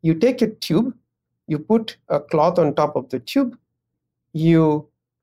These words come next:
apply a pressure between the two sides of the tube, inside and outside the tube, and you flow air that is carrying small dry particles of the order of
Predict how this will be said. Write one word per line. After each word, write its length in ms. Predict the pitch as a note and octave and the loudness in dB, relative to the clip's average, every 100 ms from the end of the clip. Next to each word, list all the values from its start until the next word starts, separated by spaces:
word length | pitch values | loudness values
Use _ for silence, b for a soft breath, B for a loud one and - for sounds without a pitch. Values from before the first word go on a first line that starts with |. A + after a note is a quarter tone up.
| _ | _
apply 360 | C#3+ - E3 F3 | -10 -2 0 2
a 200 | F3+ D#3 | 2 0
pressure 580 | - F3 F3+ E3+ A3+ B3+ _ C3+ | 0 0 2 0 0 -4 _ -16
between 260 | C#3 D3 C3+ | -8 -6 -4
the 80 | |
two 220 | C3+ F3 E3 | -4 -4 -4
sides 680 | - C#3 C#3+ - - - - | 0 0 0 -6 -8 -10 -8
of 180 | B2+ B2 | -10 -10
the 80 | |
tube, 400 | - - C#4 - _ - | -10 -4 -2 -4 _ -2
inside 320 | D#3+ D#3+ D3+ | -2 0 0
and 100 | C#3 | 2
outside 420 | C#3+ D3 C#3 B2 | 0 0 -6 -8
the 80 | B2+ | -10
tube, 240 | - G#3+ - | -8 -10 -4
and 160 | E3 D#3+ | -2 0
you 100 | D#3+ | -2
flow 800 | - - F3+ A3 A3+ G#3+ C#4+ - _ _ - | -8 -2 2 4 4 2 0 -8 _ _ 0
air 540 | F#3+ D#3+ C#3 B3+ D#4+ - _ _ - | 4 4 4 2 -4 -16 _ _ -8
that 340 | C#3 E3 E3 - | 0 0 0 -4
is 280 | D#3+ D#3+ | -2 -4
carrying 720 | - - F3 D#3+ D3+ A3 B3 - _ _ | -8 0 2 2 0 0 -4 -10 _ _
small 560 | - E3 F3+ G#3 G#3+ | -8 0 2 2 2
dry 520 | F3+ - D#3+ D#3+ E3+ E3+ | -2 -2 2 4 2 0
particles 800 | E3+ E3 E3 E3 D3+ D3 - - _ _ - | 0 0 0 -4 -4 -4 -8 -18 _ _ -4
of 220 | C#3+ C#3 | -4 -2
the 80 | - | -6
order 480 | - F3+ F3 E3 E3 | 0 2 4 2 2
of 360 | C#3 C#3 C#3 | 0 0 -2